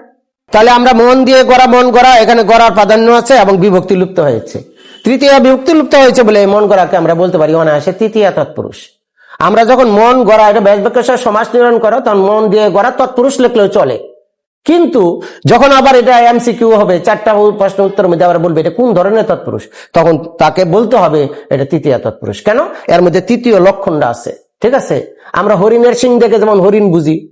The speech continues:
আবার ছাগলের শিং দেখে যেমন ছাগলকে বোঝা যায়, ওটা অবশ্য শিং দেখে যায় কিনা, এরকম আমাদেরকে বিভক্তি দিয়ে চেনা যায় তৎপুরুষ সমাসটাকে। এই চতুর্থীতে বলেছিলাম এই কে, আবার কেটা ফিরে আসলো, কিন্তু এটা দানার থেকে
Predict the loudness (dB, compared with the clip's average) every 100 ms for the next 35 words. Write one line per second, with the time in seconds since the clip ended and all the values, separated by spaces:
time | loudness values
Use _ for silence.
0 | _ _ _ -6 -2 0 0 -4 -4 -2
1 | 0 0 0 0 0 0 0 -2 -2 -2
2 | -2 -2 -2 -2 -2 -2 -2 -2 -2 -4
3 | -4 -2 0 -2 -2 -2 -2 -4 -4 -8
4 | -8 0 2 4 4 4 2 0 -2 -2
5 | 0 -2 -4 -4 -2 -2 -2 -4 -4 -6
6 | -8 -6 -6 -4 -4 -4 -6 -6 -6 -8
7 | -10 -12 -14 -2 0 2 0 0 -2 -2
8 | 0 2 2 0 -2 -2 -4 -4 -4 -2
9 | -2 -4 -12 -12 -4 0 0 0 -2 -4
10 | -2 0 0 -2 -6 -2 0 0 2 2
11 | 4 2 0 -2 -2 -2 -4 -4